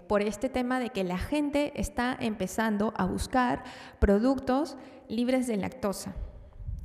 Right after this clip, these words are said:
Y por ende también dejan de consumir derivados lácteos. Entonces aquí, no sé si se puede apreciar, pero dice que es vegano. Bueno, todo lo que tiene que ver de procedencia de,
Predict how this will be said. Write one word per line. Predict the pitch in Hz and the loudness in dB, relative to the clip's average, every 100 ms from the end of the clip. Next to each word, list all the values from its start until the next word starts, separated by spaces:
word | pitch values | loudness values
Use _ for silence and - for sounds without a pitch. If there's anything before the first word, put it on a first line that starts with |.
| - - | -10 -6
Y | 226 220 | 0 0
por | 214 202 | 4 2
ende | 254 277 | 4 2
también | 262 220 240 | 2 0 0
dejan | 240 247 285 | 0 -2 -4
de | 277 | -8
consumir | 220 208 202 220 233 | -6 -4 -4 0 2
derivados | 254 240 190 226 240 | 2 2 0 0 0
lácteos. | 330 339 - 196 - - - - - _ - - | 0 0 0 -2 -2 -6 -8 -16 -20 _ -14 -6
Entonces | 233 233 269 | 0 2 2
aquí, | 247 - 262 370 - - - - - - | 0 2 2 2 -2 -14 -18 -20 -20 -8
no | 214 226 | -2 0
sé | 233 | 0
si | 285 240 | 0 0
se | |
puede | 233 254 | 0 0
apreciar, | 214 208 262 | 0 0 2
pero | 233 | 2
dice | 190 226 262 247 - - - | 2 2 2 2 -2 -18 -8
que | - | -2
es | 185 | 0
vegano. | 180 190 214 277 415 - - - - - - - | 2 2 2 0 -4 -6 0 2 2 -2 -8 -4
Bueno, | 185 170 | -4 2
todo | 269 320 | 4 4
lo | 277 220 | 4 2
que | 196 190 180 | 2 2 2
tiene | 180 226 262 | 0 0 2
que | 233 | 4
ver | 208 226 | 4 6
de | 240 | 4
procedencia | - 185 175 185 214 233 233 | 4 4 2 0 2 4 6
de, | 190 165 165 180 | 6 2 -2 -6